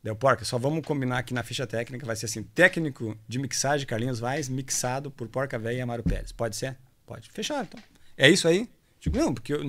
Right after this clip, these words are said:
eu, é, essa não é a minha, minha, a minha mixagem." E ele entendeu perfeitamente. Tanto é que no, que no, que no primeiro dia, ah, que assim que era um álbum duplo, acho que, acho que é Dedo Curto, tá lá. Mixado por, por, por,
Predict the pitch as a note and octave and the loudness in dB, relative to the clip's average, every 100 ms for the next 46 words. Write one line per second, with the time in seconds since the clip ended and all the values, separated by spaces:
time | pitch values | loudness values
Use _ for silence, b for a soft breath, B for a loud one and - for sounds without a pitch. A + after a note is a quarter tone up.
0 | C#3 C#3+ C#3 B2+ A2+ B2+ A#2+ E3+ G#3 F3 | -2 0 0 0 0 2 2 0 -2 0
1 | G3 D3 B2 A#2+ D3 - D3+ D3 C#3+ - | 0 0 0 2 2 0 0 -2 -4 -4
2 | - G2+ - B B B B B B B | -2 -2 -4 B B B B B B B
3 | F3 G3 A#3 B3 - F3 G3 G#3 G3 E3+ | 10 12 12 10 2 2 4 4 4 2
4 | F3+ G#3+ A3+ D#3 G2+ - D3 C#3+ D#3 E3 | 0 2 0 -2 -4 -4 -4 0 -2 0
5 | E3 C#3+ - B2+ A#2 A#2+ A2 B2 B2+ A2 | -2 -2 -4 -4 -4 -6 -4 -2 -2 -4
6 | B2 D#3 - A#2 G2+ G#2 G2+ - B2+ A2 | -2 -4 -4 -4 -4 -4 -8 -6 -4 -2
7 | C3+ C3+ B2 C3 A#2 A#2 E3+ B2 - A2+ | -2 0 2 2 0 -4 -2 -4 -4 -8
8 | G#2+ A2 A2 A#2 A#2 B2+ - C3 - G#3+ | -6 -6 -6 -8 -8 -8 -8 -8 -6 -4
9 | A2+ - b b b b - A2+ G#2 A2+ | -4 -6 b b b b -16 -8 -2 0
10 | A#2 C#3 C#3 C3 C3 B2+ A#2+ A2 G#2+ A2 | 0 -2 -4 -6 -6 -6 -8 -8 -8 -10
11 | G#2+ G#2+ A2 | -8 -8 -10